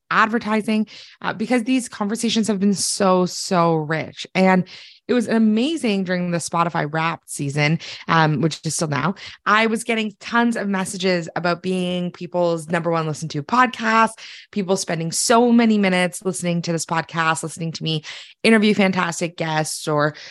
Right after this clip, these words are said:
talk about a few social media hot topics. And I'm just so honored. I just wanna start with that because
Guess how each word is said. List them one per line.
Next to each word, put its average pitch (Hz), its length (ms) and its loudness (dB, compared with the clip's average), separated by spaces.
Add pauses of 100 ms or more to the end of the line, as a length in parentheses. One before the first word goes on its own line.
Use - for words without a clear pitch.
(120)
talk 202 200 0
about 190 200 4
a 180 40 4
few 262 400 2
social 233 340 0
media 190 260 0
hot 160 220 0
topics. 147 600 -4
And 175 360 -2 (440)
I'm 294 100 0
just 453 280 4
so 196 240 4
honored. 139 360 4
I 127 60 2
just 185 140 -8
wanna 247 140 2
start 160 200 0
with 147 100 -8
that 135 180 -4
because 160 440 -4